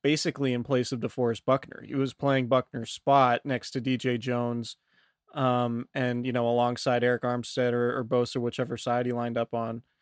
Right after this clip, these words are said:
Um, like, they were ca-, the forty-niners were counting on Solomon Thomas to take that next step and become a more productive player with an expanded role because,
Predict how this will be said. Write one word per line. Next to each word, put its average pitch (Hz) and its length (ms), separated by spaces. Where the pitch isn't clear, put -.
Um, 120 480
like, 139 300
they 156 140
were 190 220
ca-, 180 200
the 139 120
forty-niners 175 580
were 151 160
counting 151 420
on 135 200
Solomon 127 440
Thomas 127 540
to 135 140
take 127 260
that 123 180
next 123 340
step 120 460
and 131 200
become 127 400
a 127 80
more 123 180
productive 123 460
player 135 460
with 165 240
an 160 100
expanded 135 600
role 131 320
because, 139 560